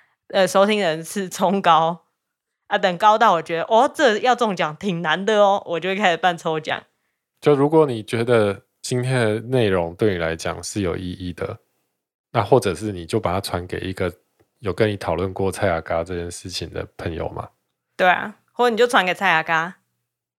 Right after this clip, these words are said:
Speaker 1: <laughs> 为什么要
Speaker 2: 不要，大家分享到
Speaker 1: 烦他？
Speaker 2: 蔡阿嘎影片下面，哎，你去听。
Speaker 1: 对，对，就蔡阿嘎说，
Speaker 2: 马上。
Speaker 1: 这个，我办这个车站展，我觉得最，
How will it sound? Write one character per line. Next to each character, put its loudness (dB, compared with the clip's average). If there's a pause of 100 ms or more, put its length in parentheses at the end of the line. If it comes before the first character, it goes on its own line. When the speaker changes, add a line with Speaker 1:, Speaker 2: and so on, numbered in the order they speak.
(160)
Speaker 1:
<laughs> -
为 0 (120)
什 2
么 6
要 4
Speaker 2:
不 2
要， 4 (120)
大 6
家 6
分 4
享 4
到 2
Speaker 1:
烦 -2
他？ -
Speaker 2:
蔡 2
阿 2
嘎 2
影 -8
片 -4
下 0
面， 0
哎， 0
你 -4
去 2
听。 -2 (240)
Speaker 1:
对， 2
对， -4
就 2
蔡 2
阿 6
嘎 6
说， 8
Speaker 2:
马 0
上。 4 (320)
Speaker 1:
这 -2
个， 4
我 2
办 4
这 2
个 2
车 0
站 2
展， -4
我 0
觉 -4
得 2 (140)
最， 4